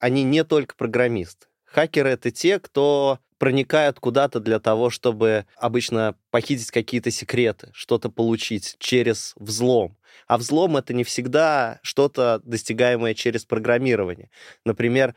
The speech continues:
тебе могут прислать какое-нибудь письмо, ты перейдешь по ссылке и по этой ссылке оставишь свои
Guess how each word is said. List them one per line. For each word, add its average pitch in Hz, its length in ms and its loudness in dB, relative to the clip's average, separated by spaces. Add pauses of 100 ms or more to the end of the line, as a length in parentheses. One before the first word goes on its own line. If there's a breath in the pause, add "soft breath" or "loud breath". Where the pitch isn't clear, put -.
(260)
тебе 127 240 0
могут 131 300 0
прислать 123 460 0
какое-нибудь 117 580 -2
письмо, 160 480 -2 (200)
ты 123 100 0
перейдешь 123 440 0
по 127 140 0
ссылке 180 600 -2 (100)
и 143 240 2
по - 160 -2
этой 127 240 0
ссылке 139 400 0
оставишь 117 500 -2
свои 107 480 0